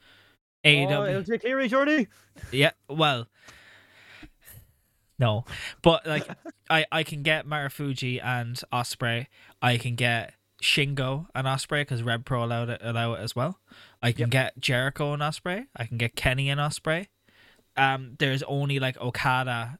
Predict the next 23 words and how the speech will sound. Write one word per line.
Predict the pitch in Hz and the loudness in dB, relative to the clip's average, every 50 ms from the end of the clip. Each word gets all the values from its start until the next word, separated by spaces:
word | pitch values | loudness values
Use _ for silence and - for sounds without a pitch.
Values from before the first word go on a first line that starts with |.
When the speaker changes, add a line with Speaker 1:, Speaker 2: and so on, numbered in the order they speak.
| _ _ - | _ _ -6
Speaker 1:
in | 131 123 120 | -6 -4 -2
there, | 120 113 113 117 120 135 - - | 0 0 0 0 -2 -4 -6 -4
really. | 123 117 117 120 117 120 120 120 - - _ _ - | 0 0 2 2 2 0 0 -2 -4 -8 _ _ 0
That's | - 120 117 117 - - - | 2 2 2 0 -2 -6 -6
kind | - - - 139 127 127 123 123 | -6 -4 -2 -2 0 0 -2 -2
of, | 117 123 | -2 0
like, | 117 110 113 - - - - | 0 -2 -2 -4 -8 -10 -6
I | - 113 117 | -4 -4 -4
can't | - - - 127 117 113 113 110 123 - - - | -4 -4 -2 0 2 2 0 0 -2 -6 -8 -8
use | - 127 113 113 113 117 120 | -6 -4 -2 0 0 2 2
it. | 127 131 135 - - - - _ _ _ _ _ _ _ _ _ _ _ _ _ _ _ - | 2 2 0 -2 -6 -12 -20 _ _ _ _ _ _ _ _ _ _ _ _ _ _ _ -2
Um, | 104 110 110 113 113 110 110 107 - 117 120 - | 2 4 4 4 2 0 -4 -8 -10 -12 -6 0
but | - 135 113 | 0 0 2
for | - - 127 | 2 0 0
the | 123 123 | 2 2
most | 127 127 127 123 - | 2 0 0 -2 -2
part, | - 120 - | -2 -4 -2
I | - 107 | -2 -4
can, | 113 - - - 127 120 110 110 | -6 -4 -2 -2 -2 -2 -2 -2
which | 117 - - | -4 -2 -2
is | 117 110 110 | -4 -4 -4
really | 107 110 117 113 110 107 101 107 107 | -4 -2 0 0 0 0 0 -2 -2
nice. | 110 107 107 92 - - - - - | 0 0 0 -2 -2 -4 -6 -6 -6